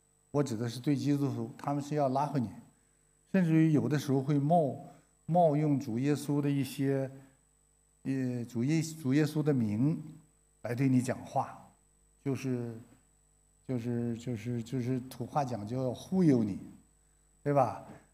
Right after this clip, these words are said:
对吧？叫一些基督徒，有的时候你要是在属灵的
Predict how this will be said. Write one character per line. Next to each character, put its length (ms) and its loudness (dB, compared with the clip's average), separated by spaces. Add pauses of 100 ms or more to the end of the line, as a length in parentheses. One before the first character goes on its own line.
(100)
对 80 0
吧？ 120 4
叫 240 6
一 60 4
些 400 4
基 180 0
督 120 6
徒， 220 -2
有 160 4
的 100 0
时 140 -2
候 260 6
你 140 0
要 160 4
是 240 -4
在 100 0
属 200 -6
灵 200 -2
的 80 -2